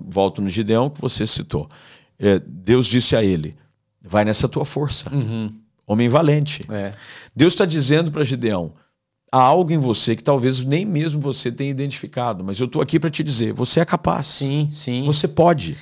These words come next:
Speaker 2: Não, e interessante
Speaker 1: Você
Speaker 2: que
Speaker 1: vai fazer."
Speaker 2: Gideão se achava,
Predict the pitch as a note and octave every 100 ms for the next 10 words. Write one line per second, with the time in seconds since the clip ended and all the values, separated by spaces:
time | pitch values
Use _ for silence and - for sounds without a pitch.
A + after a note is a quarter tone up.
0 | - G3+ F3 D#3 D3+ G3 E3+ - D#3+ F3
1 | D#3+ D3+ F#3+ F3+ E3 A2 G#2 D#2+ G#2+ D3+
2 | D3+ C#3+ D#3+ F3+ E3 D3 C#3+ B2+ A#2 F#2+
3 | G2